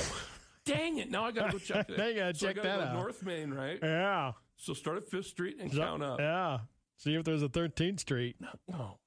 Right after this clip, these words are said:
Speaker 2: man. It's gonna drive me nuts all day
Speaker 1: Yeah.
Speaker 2: until I can go look.
Speaker 1: It's bad luck to flip your mattress. Don't flip your mattress today. Just today. Don't walk under a ladder.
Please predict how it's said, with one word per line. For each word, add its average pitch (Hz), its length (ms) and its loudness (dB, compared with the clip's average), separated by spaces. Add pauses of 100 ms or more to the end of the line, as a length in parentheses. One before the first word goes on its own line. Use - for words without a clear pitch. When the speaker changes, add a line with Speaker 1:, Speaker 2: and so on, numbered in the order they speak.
(100)
Speaker 2:
man. 135 480 -8 (760)
It's 147 120 0
gonna 170 160 -2
drive 151 260 0
me 143 80 0
nuts 151 240 -2
all 180 160 0
day 143 220 2
Speaker 1:
Yeah. 160 400 4
Speaker 2:
until 147 240 0
I 135 40 0
can 127 240 -2 (100)
go 139 120 2
look. 170 360 0 (120)
Speaker 1:
It's 139 160 -2
bad 165 300 2
luck 170 220 2
to 135 80 2
flip 160 280 0
your 143 100 6
mattress. 135 760 2
Don't 120 160 2
flip - 220 -2
your 113 80 2
mattress 107 520 2
today. 71 380 -2 (460)
Just 135 160 2
today. 87 320 2 (840)
Don't 147 180 0
walk 147 280 0
under 147 220 2
a 131 40 2
ladder. 151 500 0